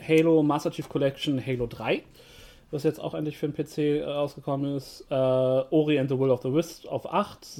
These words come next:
auf sieben Tony Hawk. Äh, sechs ist There Is No Game, Wrong Dimension. Das ist auch so ein Indie-Ding.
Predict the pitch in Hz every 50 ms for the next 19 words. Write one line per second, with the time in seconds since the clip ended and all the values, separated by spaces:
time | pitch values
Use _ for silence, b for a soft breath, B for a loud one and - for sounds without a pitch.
0 | 135 131 - 143 123 127 131 131 143 165 160 160 156 147 - 151 139 131 131 156
1 | 170 180 196 196 - - B B B B B B B B B B B B B _
2 | _ - 139 139 135 135 135 135 131 127 123 120 127 160 175 - - - - 170
3 | 160 165 - - 160 135 135 143 156 185 185 - - 160 151 143 131 151 135 135
4 | 147 165 175 170 - 135 127 139 139 139 147 139 135 123 120 110 107 123 - -
5 | 180 226 - - - _ _ - B B B B B B B B B B _ -
6 | - 131 - - 156 151 160 170 160 170 175 175 165 175 180 185 196 226 240